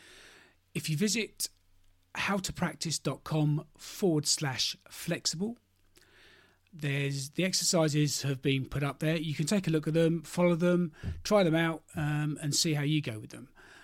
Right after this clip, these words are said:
Um, and hopefully, you know, everybody can, can start to increase their flexibility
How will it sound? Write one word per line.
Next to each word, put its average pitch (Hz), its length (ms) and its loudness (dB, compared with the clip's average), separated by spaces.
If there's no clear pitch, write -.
Um, 127 560 -8
and 139 260 -6
hopefully, 143 840 -2
you 151 140 -8
know, 135 100 -6
everybody 143 400 0
can, 131 340 -2
can 147 100 0
start 147 460 0
to 139 320 -2
increase 233 360 0
their 147 100 0
flexibility 139 1000 -4